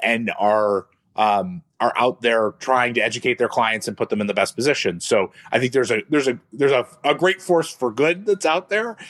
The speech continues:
uh, to do this in a, in a better way, but there's still a huge gap between what the man on the street understands and, and, uh, what, and, and what is actually available to them and,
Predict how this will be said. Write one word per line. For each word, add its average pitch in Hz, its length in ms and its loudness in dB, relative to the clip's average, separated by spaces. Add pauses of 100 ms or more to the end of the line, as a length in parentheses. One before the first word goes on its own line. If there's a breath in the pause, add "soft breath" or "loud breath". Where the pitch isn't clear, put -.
(240 loud breath)
uh, 135 300 2
to 135 160 -4
do 139 200 0
this 147 240 -2
in 135 80 0
a, 127 180 0
in 120 140 -4
a 113 60 0
better 117 260 0
way, 127 300 0
but 127 320 -2
there's 117 240 -2
still 143 340 2
a - 20 0
huge 117 320 -6
gap 110 340 -2
between 107 540 -4 (380 loud breath)
what 117 160 2
the 110 80 2
man 110 220 2
on 101 100 -2
the 98 80 -6
street 110 340 -2 (220)
understands 110 840 -2
and, 98 720 -2
and, 98 400 -2 (120)
uh, 78 180 -4
what, 107 360 0
and, 101 360 0
and 135 120 0
what 135 140 2
is - 80 -4
actually 113 380 0
available 101 440 -2
to - 140 -16
them 87 300 -2
and, 87 160 -10